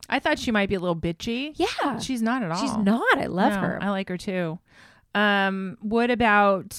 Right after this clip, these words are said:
Speaker 1: Miguel and Lindy? They, they went on a little boat cruise. She's very relaxed around him.
Speaker 2: Yeah, she says she hasn't had anxiety since they've been together. She hasn't bit her nails or anything.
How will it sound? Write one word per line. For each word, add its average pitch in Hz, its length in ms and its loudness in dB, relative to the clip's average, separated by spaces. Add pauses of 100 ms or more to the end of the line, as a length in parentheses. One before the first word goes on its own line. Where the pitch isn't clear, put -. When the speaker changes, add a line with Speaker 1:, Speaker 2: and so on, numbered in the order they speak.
(140)
Speaker 1:
Miguel 196 560 0
and 185 180 -2
Lindy? 175 600 -4 (220)
They, 190 140 -6
they 185 180 -2
went 220 160 0
on 196 140 -4
a 190 60 -4
little 185 260 -2
boat 233 360 -2
cruise. 233 920 -2 (520)
She's 214 300 -10
very 254 320 0
relaxed 208 640 0
around 190 320 -4
him. 190 540 -4 (300)
Speaker 2:
Yeah, - 120 -6
she - 220 -4
says 226 280 -2
she 226 140 -2
hasn't 202 340 -2
had 185 200 0
anxiety 214 720 0
since - 720 -6 (420)
they've 180 180 2
been 156 160 0
together. 214 340 4
She 214 120 -2
hasn't 190 220 2
bit 208 120 6
her 190 80 4
nails 196 460 2
or 208 80 0
anything. 185 560 -2